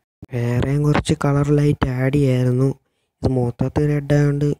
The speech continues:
ചെറിയ bore കൂട്ട് എനിക്ക് തോന്നി. എന്തായാലും ഇനി ഇവൻ്റെ അകത്ത് കുറച്ച് light settings ഉണ്ട്, അത് ഞാൻ കാണിച്ചു തരാം. അതിനാണ് ഇവൻ്റെ സൈഡിൽ നിർത്തിയത്.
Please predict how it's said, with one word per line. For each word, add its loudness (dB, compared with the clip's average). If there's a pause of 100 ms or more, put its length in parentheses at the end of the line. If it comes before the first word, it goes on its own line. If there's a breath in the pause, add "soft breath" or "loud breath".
(340)
ചെറിയ 0 (120)
bore 0 (100)
കൂട്ട് -2
എനിക്ക് -2
തോന്നി. 0 (920)
എന്തായാലും -2 (1300)
ഇനി 0
ഇവൻ്റെ 0
അകത്ത് -2 (380)
കുറച്ച് -2
light -4
settings -6
ഉണ്ട്, -6 (600)
അത് -6
ഞാൻ 0 (120)
കാണിച്ചു -2
തരാം. -2 (260)
അതിനാണ് 0
ഇവൻ്റെ -2
സൈഡിൽ 0
നിർത്തിയത്. -4